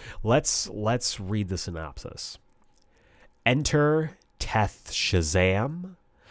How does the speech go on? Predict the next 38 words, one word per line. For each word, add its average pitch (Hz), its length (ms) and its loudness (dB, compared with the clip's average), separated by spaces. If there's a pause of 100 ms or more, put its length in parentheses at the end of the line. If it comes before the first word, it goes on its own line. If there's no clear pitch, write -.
(280)
Of 101 180 6 (100)
all 147 500 10
Earth's 127 340 2
heroes, 85 460 0
Billy 156 340 2
Batson 147 540 0
is 90 200 -4
the 110 160 0
only 143 300 2
one 113 360 4
in 135 440 0
double 135 320 4
danger 76 640 -6 (300)
because 98 300 2
he 131 460 4
and 107 140 2
the 107 60 2
captain 107 540 -2 (120)
are 107 180 2 (120)
each - 340 -2
haunted 101 480 2
by 90 100 4
their 92 260 0
own 107 340 2
set 87 420 -2
of 85 180 -4
nightmares. - 960 -10 (380)
And 104 140 4
if - 80 4
the 113 80 4
world's 135 380 4
mightiest 139 500 2
mortal 127 320 2
can't 120 260 -2
survive 123 400 2
his 98 160 2
own 117 140 4
fears, 104 600 -2